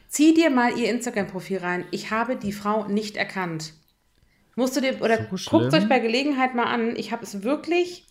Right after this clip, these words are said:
Speaker 1: kaum erkannt. Ich habe dreimal hingeguckt, ob die das ist, weil ich mich so erinnert habe, wie die aussah damals. Sie war ja auch relativ gemacht, so. Aber ich finde, jetzt sieht die noch mal ganz anders aus.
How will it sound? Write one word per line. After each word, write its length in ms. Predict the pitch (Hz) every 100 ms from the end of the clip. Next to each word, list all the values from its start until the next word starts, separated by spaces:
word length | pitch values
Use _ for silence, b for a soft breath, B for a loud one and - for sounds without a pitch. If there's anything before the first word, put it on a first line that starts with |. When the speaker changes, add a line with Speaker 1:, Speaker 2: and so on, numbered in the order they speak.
| _
Speaker 1:
kaum 320 | - 240 262
erkannt. 580 | 247 - 233 208 175 - b b b -
Ich 120 | 214
habe 180 | 247 226
dreimal 300 | 220 277 294
hingeguckt, 340 | 302 320 262
ob 140 | 226
die 100 | 233
das 200 | 240 233
ist, 240 | 226 262 -
weil 100 | 214
ich 80 | 220
mich 140 | 208
so 80 | 214
erinnert 360 | 202 262 311 254
habe, 140 | 247
wie 60 | 208
die 180 | 202
aussah 420 | - 247 277 180 156
damals. 500 | 156 151 156 185 220
Sie 80 |
war 120 | 196 196
ja 120 | 190
auch 260 | 185 -
relativ 500 | 180 190 214 208 202
gemacht, 440 | - 165 196 302 - -
so. 380 | 269 302 415 B B B B B B B
Aber 100 | 208
ich 60 | 208
finde, 200 | 208 233
jetzt 260 | 226 277 277
sieht 120 | 247
die 40 |
noch 160 | 220 202
mal 80 | 190
ganz 180 | 180
anders 320 | - 359 339 156
aus. 420 | - 165 160